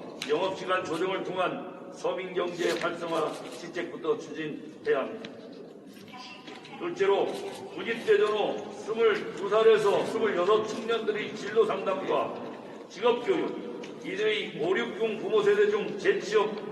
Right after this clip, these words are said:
기술교육 등 대전형 일자리 정책을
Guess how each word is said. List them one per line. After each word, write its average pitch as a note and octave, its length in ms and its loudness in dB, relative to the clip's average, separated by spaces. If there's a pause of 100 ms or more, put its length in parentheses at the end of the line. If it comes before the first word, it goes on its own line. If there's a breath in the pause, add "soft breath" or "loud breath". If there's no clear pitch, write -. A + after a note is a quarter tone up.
(300)
기술교육 A3 580 0
등 - 680 -10
대전형 F#3+ 460 2 (260)
일자리 F#3 720 0
정책을 E3+ 840 -4